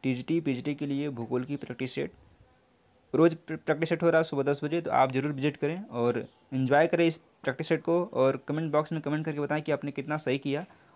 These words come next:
और कितना आप गलत कर पा रहे हैं। जितना आप सही करेंगे मैक्सिमम, उतना आपके लिए बेनिफिशियल होगा। आप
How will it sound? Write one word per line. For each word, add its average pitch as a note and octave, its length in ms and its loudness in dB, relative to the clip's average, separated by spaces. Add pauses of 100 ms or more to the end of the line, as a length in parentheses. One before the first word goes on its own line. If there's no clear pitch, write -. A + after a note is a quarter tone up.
(100)
और C3 200 4 (180)
कितना E3 300 2
आप E3 100 2
गलत C#3 300 2
कर B2 120 -2
पा G#2 140 -4
रहे - 140 -8
हैं। - 60 -14
जितना E3 280 0
आप F3 100 4
सही E3 220 4
करेंगे E3 240 2
मैक्सिमम, E3 380 -2
उतना D#3+ 380 0
आपके D3+ 180 0
लिए D3+ 100 0
बेनिफिशियल C3+ 440 0
होगा। D3 200 0 (800)
आप D#3 240 6